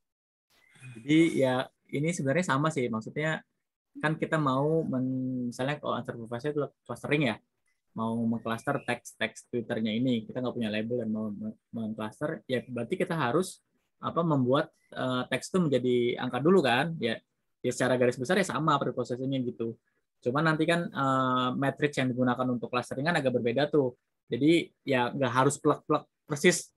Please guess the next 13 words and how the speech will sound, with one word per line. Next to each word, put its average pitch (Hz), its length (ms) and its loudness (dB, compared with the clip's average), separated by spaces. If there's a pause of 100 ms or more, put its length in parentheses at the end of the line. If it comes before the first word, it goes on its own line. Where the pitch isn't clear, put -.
oh 151 160 6
ini 147 240 6
harus 139 240 2
diubah 131 320 2
nih 165 240 0
si 131 480 -2
hashtagnya 139 640 -2
ilangin, 139 640 2 (400)
eh, 120 140 -4 (100)
terus 131 160 0
ada 127 240 0
mentionnya 143 320 2
dihilangin. 131 640 2